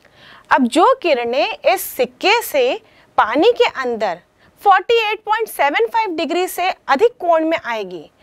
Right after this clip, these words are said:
वो जल से बाहर नहीं निकल पाएगी,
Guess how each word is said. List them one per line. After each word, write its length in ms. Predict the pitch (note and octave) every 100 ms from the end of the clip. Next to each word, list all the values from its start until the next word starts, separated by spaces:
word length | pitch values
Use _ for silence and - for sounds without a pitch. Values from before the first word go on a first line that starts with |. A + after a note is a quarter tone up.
| - -
वो 400 | A#3+ A#3+ F#4 A#4+ B4 A#3+
जल 360 | A3 D4 F4+
से 340 | F#4+ G4+ F#4+ A4 _ G3+
बाहर 400 | G3 B3 D#4+ G#4
नहीं 240 | G#4 G#4+
निकल 260 | A4 G4 D#4
पाएगी, 480 | - G3+ F#3 F#3+